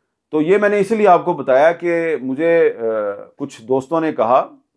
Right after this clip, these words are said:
बड़े मेरे काबिल एहतराम दोस्त हैं, उन्होंने कहा, "जी, आपके साथ हमारा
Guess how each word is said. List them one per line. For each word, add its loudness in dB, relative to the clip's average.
बड़े 0
मेरे 0
काबिल 0
एहतराम -2
दोस्त -4
हैं, -12
उन्होंने 0
कहा, 4
"जी, 0
आपके 4
साथ 2
हमारा 2